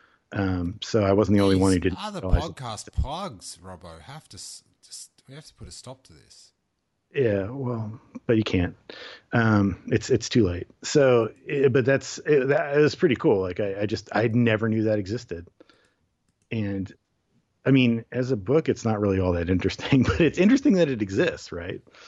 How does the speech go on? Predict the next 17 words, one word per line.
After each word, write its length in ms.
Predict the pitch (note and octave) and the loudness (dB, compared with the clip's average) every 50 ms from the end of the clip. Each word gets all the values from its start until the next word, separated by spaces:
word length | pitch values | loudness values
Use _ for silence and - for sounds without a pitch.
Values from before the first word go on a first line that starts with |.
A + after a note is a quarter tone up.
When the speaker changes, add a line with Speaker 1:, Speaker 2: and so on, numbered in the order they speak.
| - - - - _ _ _ _ _ _ _ _ _ _ _ _ _ - - - - - _ _ _ _ _ _ _ _ _ _ _ _ _ _ _ _ - | -20 -20 -20 -20 _ _ _ _ _ _ _ _ _ _ _ _ _ 6 8 8 6 2 _ _ _ _ _ _ _ _ _ _ _ _ _ _ _ _ -20
Speaker 2:
It 180 | A#2 C3 C3+ C3 | -16 -12 -8 -8
is 160 | C3 A2+ G#2+ | -8 -8 -10
interesting 500 | A2 F#2+ F#2 F2+ - - G2+ F2+ E2+ F2 | -12 -14 -14 -18 -18 -18 -20 -20 -20 -20
it 120 | E2+ E2 | -20 -20
exists. 640 | E2 D#2 E2+ E2+ D2+ - - - - - - _ _ _ _ _ _ _ _ _ _ _ _ _ _ | -20 -20 -20 -20 -20 -20 -20 -20 -20 -20 -20 _ _ _ _ _ _ _ _ _ _ _ _ _ _
Very 340 | G#2+ G2+ F#2+ F#2 F2 E2+ E2 | -20 -18 -18 -18 -20 -20 -20
interesting. 580 | D#2 D#2 - - _ - - - - _ _ _ _ _ _ _ _ _ _ _ _ _ _ _ _ _ _ _ _ _ _ _ _ _ _ _ _ _ _ _ _ _ _ | -20 _ -20 -20 _ -20 -20 -20 -20 _ _ _ _ _ _ _ _ _ _ _ _ _ _ _ _ _ _ _ _ _ _ _ _ _ _ _ _ _ _ _ _ _ _
Hey, 360 | - C3 C3 C3 C3 C3 B2+ | -10 -6 -6 -4 -4 -4 -4
um, 260 | B2 B2 B2 B2 A2 - | -6 -6 -8 -10 -14 -16
what 200 | B2 C3 D3+ D3+ | -12 -12 -10 -10
was 180 | D#3+ E3 C3 A2+ | -8 -10 -10 -10
the 80 | C3+ | -12
thing 520 | A#2+ - - B2+ B2+ B2+ B2 A#2+ A#2 A2+ A2 A2+ | -14 -12 -12 -12 -12 -12 -14 -16 -16 -18 -20 -18
about 260 | G#2 G#2+ G#2 G2 - | -16 -14 -14 -14 -14
Star 240 | - - G#2+ G#2+ G#2+ | -16 -16 -16 -14 -14
Wars 140 | G#2+ G#2+ - | -14 -16 -16
Celebration 920 | - A2 G2+ F#2+ F#2+ F2+ G2 F#2+ G2 F#2+ - - G2+ F#2 F#2 F2 F2 E2+ | -16 -16 -16 -18 -16 -16 -16 -16 -16 -16 -18 -18 -18 -18 -20 -20 -20 -20